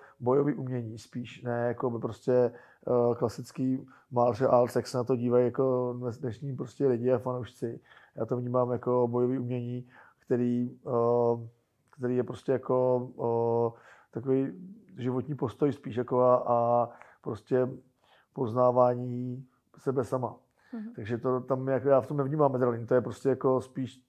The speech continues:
Speaker 1: životní cesta.
Speaker 2: Mhm.
Speaker 1: A dráč může být něčím jiným.
Speaker 2: <laughs> To je pravda. <laughs> Eh, my teď odbočíme k zápasu, ale nebudeme se bavit přímo o zápasu.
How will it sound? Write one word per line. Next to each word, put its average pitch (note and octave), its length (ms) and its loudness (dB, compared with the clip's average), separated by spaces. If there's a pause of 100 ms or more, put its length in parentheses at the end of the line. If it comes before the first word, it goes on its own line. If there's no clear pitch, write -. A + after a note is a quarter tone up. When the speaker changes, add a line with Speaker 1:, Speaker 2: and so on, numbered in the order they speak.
Speaker 1:
životní C3 380 -4
cesta. - 380 -6 (340)
Speaker 2:
Mhm. A#3 220 -10 (640)
Speaker 1:
A C3+ 80 -4
dráč C3+ 400 4
může C3+ 180 -4
být C3+ 140 2
něčím B2+ 260 -4
jiným. G#2+ 260 -10 (400)
Speaker 2:
<laughs> - 680 -18
To B3 60 -2
je C4+ 80 2
pravda. B3+ 280 -6 (160)
<laughs> C#4 220 0 (840)
Eh, A3 720 2
my A#3+ 160 0
teď D#4 220 -2 (220)
odbočíme A#3+ 840 -2
k G#3+ 80 -12
zápasu, A3+ 460 0
ale A#3 260 2
nebudeme A#3 300 0
se C4 100 -2
bavit B3 140 0
přímo B3+ 240 -2
o A#3+ 60 -6
zápasu. A3+ 540 0